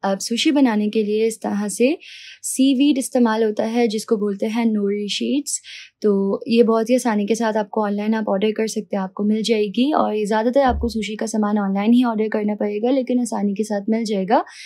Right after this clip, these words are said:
क्योंकि आजकल तमाम जो, अ, इस तरह के प्रोडक्ट्स होते हैं वो अवेलेबल होते हैं ऑनलाइन। तो ये टोस्टेड सीवीड है, यानी कि इसको चूल्हे पे हल्का सा सेक के थोड़ा बिल्कुल लाइटली टोस्ट कर लीजिएगा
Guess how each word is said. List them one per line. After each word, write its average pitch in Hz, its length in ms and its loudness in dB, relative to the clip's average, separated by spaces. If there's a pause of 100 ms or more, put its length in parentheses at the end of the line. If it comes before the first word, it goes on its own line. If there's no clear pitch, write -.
(160)
क्योंकि 240 200 0
आजकल 254 360 0
तमाम 233 380 2
जो, 240 220 4
अ, 208 460 0
इस 233 180 0
तरह 226 140 2
के 220 120 -2
प्रोडक्ट्स 208 420 -2
होते 208 160 0
हैं 220 60 0
वो 208 140 -2
अवेलेबल 214 420 4
होते 196 200 -4
हैं 202 80 -4
ऑनलाइन। 196 440 0 (480)
तो 208 420 4
ये 240 480 6
टोस्टेड 254 500 4 (240)
सीवीड 247 480 4
है, 254 80 8
यानी 247 240 4
कि 240 100 4
इसको 247 300 4
चूल्हे 240 320 4
पे 247 120 4
हल्का 247 300 2
सा 262 140 0
सेक 247 380 4
के 294 120 2 (120)
थोड़ा 269 400 4
बिल्कुल 233 320 4
लाइटली 220 360 2
टोस्ट 233 300 2
कर 214 120 2
लीजिएगा 190 520 2